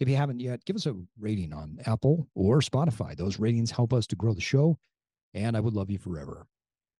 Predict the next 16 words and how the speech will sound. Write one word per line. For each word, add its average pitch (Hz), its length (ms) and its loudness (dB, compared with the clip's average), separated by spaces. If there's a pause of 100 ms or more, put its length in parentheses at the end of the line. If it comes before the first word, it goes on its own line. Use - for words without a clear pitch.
(180)
Also, 131 420 4
for 104 120 0
the 127 80 2
month 131 200 4
of 110 80 0
September, 107 840 4
our 117 140 4
local 110 300 2
listeners 110 400 0
in 110 140 0
Utah, 113 480 -2
we 107 140 -2
have 98 100 -6
a - 20 -6
special 107 420 -4
deal 110 520 -2